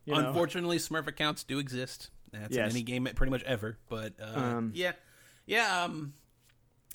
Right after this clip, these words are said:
Speaker 2: and I, I personally really like Demon Hunter. I know a lot of people who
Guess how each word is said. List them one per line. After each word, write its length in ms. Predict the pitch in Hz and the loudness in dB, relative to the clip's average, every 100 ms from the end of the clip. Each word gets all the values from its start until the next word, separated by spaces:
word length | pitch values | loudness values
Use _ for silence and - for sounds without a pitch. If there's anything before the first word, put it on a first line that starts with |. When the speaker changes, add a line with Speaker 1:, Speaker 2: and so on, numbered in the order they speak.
| - - _ _ | -20 -20 _ _
Speaker 2:
and 120 | 143 | 2
I, 200 | 165 254 - | 6 6 6
I 220 | 190 330 | 4 4
personally 420 | - 208 185 147 | 2 -4 -2 -4
really 200 | 131 135 | -2 -2
like 180 | 131 127 | -2 -4
Demon 220 | 127 123 | -4 -4
Hunter. 200 | 117 117 123 | -4 0 6
I 100 | 180 | 6
know 180 | 196 | 8
a 60 | 143 | 6
lot 320 | 123 208 208 | 2 0 4
of 80 | 143 | 4
people 300 | - - 220 | 2 -2 -4
who 260 | 139 113 | -4 -4